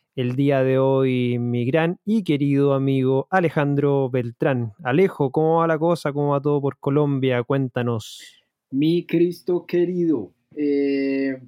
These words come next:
Speaker 2: un gusto saludarte, un gusto saludar a,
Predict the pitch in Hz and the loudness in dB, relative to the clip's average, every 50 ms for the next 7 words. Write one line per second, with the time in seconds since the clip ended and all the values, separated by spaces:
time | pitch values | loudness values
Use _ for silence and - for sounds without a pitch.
0 | _ _ _ - 156 147 139 156 175 175 175 - 175 175 190 180 175 156 135 131 | _ _ _ -6 -4 -4 0 0 0 0 0 -4 -4 -4 -2 0 0 2 2 0
1 | 147 170 185 185 - - 185 190 196 190 151 147 139 127 143 139 - - 160 143 | 0 -2 -2 -4 -4 -4 -2 -2 -2 -4 -4 -4 -4 -4 -4 -4 -4 -6 -6 -4
2 | 175 156 156 143 135 131 123 120 117 117 120 120 123 - - _ _ _ _ _ | -2 0 0 0 0 -2 -2 -4 -4 -4 -6 -6 -8 -10 -16 _ _ _ _ _
3 | _ _ _ _ - 135 135 135 131 131 131 127 123 - | _ _ _ _ -6 -4 -2 -2 -2 -2 -4 -8 -10 -14